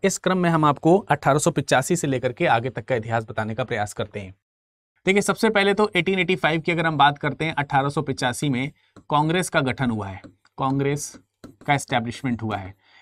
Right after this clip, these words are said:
इंडियन नेशनल कांग्रेस के नाम से इसको जाना गया, भारतीय राष्ट्रीय कांग्रेस के नाम से इसको जाना गया, ठीक है। और ये जिन परिस्थितियों में गठित हुआ है, इससे पहले अगर हम इसको थोड़ा सा जोड़ना चाहें, आपने देखा कि अठारह सौ सत्तावन की क्रांति हुई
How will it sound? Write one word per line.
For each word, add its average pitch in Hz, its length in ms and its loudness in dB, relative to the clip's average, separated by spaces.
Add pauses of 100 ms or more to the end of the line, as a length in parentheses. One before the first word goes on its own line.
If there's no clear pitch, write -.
(120)
इंडियन 185 280 4
नेशनल 202 260 0
कांग्रेस 180 360 0
के 185 140 -2
नाम 156 280 0
से 170 140 -2
इसको 165 200 -2
जाना 143 280 2
गया, 147 220 0
भारतीय 139 540 0
राष्ट्रीय 139 340 -2
कांग्रेस 135 380 -2
के 151 100 -2
नाम 120 200 2
से 123 120 -2
इसको 131 200 -4
जाना 117 260 -2
गया, 120 240 -4 (420)
ठीक 156 160 2
है। 202 140 0 (380)
और 196 480 4 (880)
ये 226 540 4
जिन 190 240 4
परिस्थितियों 196 480 0
में 196 160 0
गठित 156 320 0
हुआ 165 200 4
है, 113 140 0
इससे 143 260 -2
पहले 180 380 2
अगर 190 200 6
हम 185 100 2
इसको 180 200 -2
थोड़ा 175 200 2
सा 180 100 0
जोड़ना 165 320 2
चाहें, 165 420 0
आपने 170 260 0
देखा 175 240 2
कि 185 120 -2
अठारह 151 420 2
सौ 175 140 -2
सत्तावन 147 500 0
की 160 140 -2
क्रांति 139 360 0
हुई 117 300 0